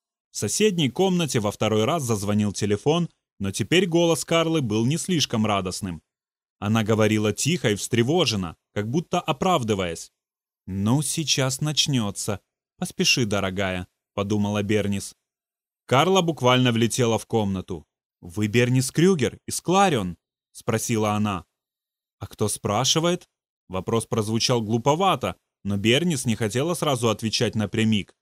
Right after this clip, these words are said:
Карла была сильно встревожена. "Вы должны немедленно уйти", приказала она. "Это был ваш шеф?" "Да, прошу вас не говорить о том, что я вас впустила. Не знаю, в чём дело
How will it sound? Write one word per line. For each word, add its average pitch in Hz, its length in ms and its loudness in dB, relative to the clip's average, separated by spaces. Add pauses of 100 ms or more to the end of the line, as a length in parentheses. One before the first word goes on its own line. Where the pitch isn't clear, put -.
(180)
Карла 120 320 2
была 117 260 2
сильно 117 300 0
встревожена. 120 800 0 (440)
"Вы 104 200 -6
должны 127 400 2
немедленно 151 680 2
уйти", 160 540 0 (340)
приказала 113 580 2
она. 113 340 0 (800)
"Это 110 220 -4
был 117 180 0
ваш 117 160 0
шеф?" 180 420 0 (640)
"Да, 139 420 2 (240)
прошу 131 300 2
вас 147 220 0
не 160 100 2
говорить 160 460 2
о 147 60 4
том, 139 200 2
что 139 160 2
я 131 140 4
вас 123 160 0
впустила. 127 640 -2 (280)
Не 117 120 2
знаю, 147 400 2
в - 60 -6
чём 135 220 2
дело 147 400 2